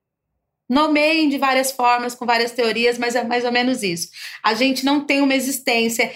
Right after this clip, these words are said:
que tá aqui afim de sofrimento, que tá afim de humilhação, que tá afim de destruição. A gente tá tentando evitar isso, tá tentando buscar mais. Mas aí é importante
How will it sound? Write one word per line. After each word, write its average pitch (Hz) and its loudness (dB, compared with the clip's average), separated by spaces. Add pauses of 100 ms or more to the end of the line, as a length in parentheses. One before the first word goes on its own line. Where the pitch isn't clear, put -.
(140)
que 240 -6
tá 240 0
aqui 262 -2
afim 262 0
de 233 -4
sofrimento, 240 -2
que - -16
tá 208 2
afim 240 -4
de 240 0
humilhação, 226 0 (220)
que 226 -6
tá 226 0
afim 233 -2
de 226 -2
destruição. 233 -2
A 175 -8
gente 196 -10
tá 214 0
tentando 294 -2
evitar 269 -2
isso, 247 -4
tá 247 -8
tentando 240 -6
buscar 240 -2
mais. - -2 (380)
Mas 302 0
aí 220 0
é 233 0
importante 269 -2